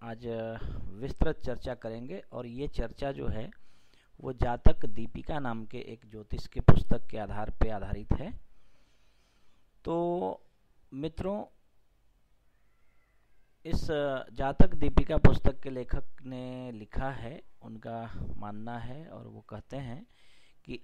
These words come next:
अगर सूर्य आपकी कुंडली में अच्छा न हो, अशुभ हो और उसकी दशा आपके ऊपर चल रही हो, तो ऐसा सूर्य नौकर, धन, चोर, नेत्र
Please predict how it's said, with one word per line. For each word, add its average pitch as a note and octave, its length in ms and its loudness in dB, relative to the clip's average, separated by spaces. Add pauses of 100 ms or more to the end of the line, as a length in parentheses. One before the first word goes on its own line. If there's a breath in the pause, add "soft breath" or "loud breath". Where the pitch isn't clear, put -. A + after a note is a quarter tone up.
अगर C#3+ 280 -6
सूर्य D3 640 -8 (680 soft breath)
आपकी A#2+ 360 -8
कुंडली B2 400 -12
में B2+ 100 -12
अच्छा - 420 8
न - 120 6
हो, D#3 400 4 (240)
अशुभ E3 340 -8
हो A2 400 -14 (580)
और C3+ 120 -8 (120)
उसकी D3+ 340 -10
दशा - 320 0
आपके D#3 340 -10
ऊपर C3 280 10
चल C3+ 240 4
रही B2+ 220 4
हो, A2 200 -4
तो - 260 -12
ऐसा B2+ 280 -6
सूर्य C3 540 -10
नौकर, A#2+ 560 -14
धन, A#2+ 540 -10
चोर, A#2+ 400 -12
नेत्र A#2 580 -14